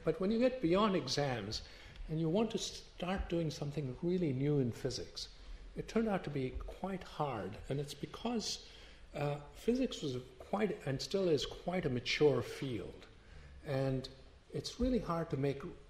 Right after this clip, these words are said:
what I call fundamental breakthroughs. It's, it's not that there haven't been any in the last, uh, forty years,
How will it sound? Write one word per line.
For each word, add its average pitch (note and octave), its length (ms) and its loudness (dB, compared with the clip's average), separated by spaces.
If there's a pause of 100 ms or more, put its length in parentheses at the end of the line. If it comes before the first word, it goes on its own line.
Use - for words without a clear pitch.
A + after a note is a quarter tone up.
(220)
what C3 140 4
I D#3 160 4
call C3+ 480 0 (180)
fundamental C3+ 540 4
breakthroughs. - 720 -4 (100)
It's, - 160 -12 (420)
it's D3+ 240 -2
not G#3 200 2
that D#3+ 160 6
there C3+ 260 4
haven't D#3+ 380 6
been B2+ 160 8
any A#2 320 4 (340)
in A2+ 80 2
the G#2+ 80 6
last, A2 440 0 (380)
uh, G#2 140 -4
forty A2+ 360 4
years, C#3 440 2